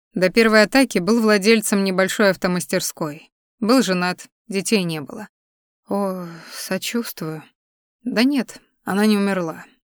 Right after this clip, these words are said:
Хотя, быть может... В общем, я не знаю, что с ней. Поженились всего спустя год после знакомства, когда нам было по двадцать семь. Я только открыл свой салон,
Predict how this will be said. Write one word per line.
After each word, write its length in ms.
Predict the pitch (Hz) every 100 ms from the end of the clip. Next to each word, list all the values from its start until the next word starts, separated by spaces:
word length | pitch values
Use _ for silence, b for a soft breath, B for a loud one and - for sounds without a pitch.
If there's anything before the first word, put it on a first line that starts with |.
| _ _ _
Хотя, 340 | - 302 294 277
быть 220 | 185 -
может... 400 | 185 165 151 - - b b _ _ _ _
В 60 | -
общем, 260 | 214 - 220
я 140 | 233
не 120 | 226
знаю, 260 | 220 233 175
что 220 | - 180
с 120 | -
ней. 200 | 254 226 _ _ _ _
Поженились 560 | 208 208 302 277 208 -
всего 320 | - 226 247
спустя 440 | - 233 - 220
год 240 | 196 240 -
после 320 | 180 - 175
знакомства, 640 | 170 180 214 190 - 170
когда 300 | 151 185 180
нам 220 | 190 185 180
было 200 | 190 175
по 140 | 170
двадцать 340 | 165 175 -
семь. 260 | - 160 147 _ _ _ _ _ -
Я 280 | 202 233
только 340 | 220 226 - 208
открыл 320 | - 220 214
свой 240 | - 202
салон, 500 | 196 214 208 254 175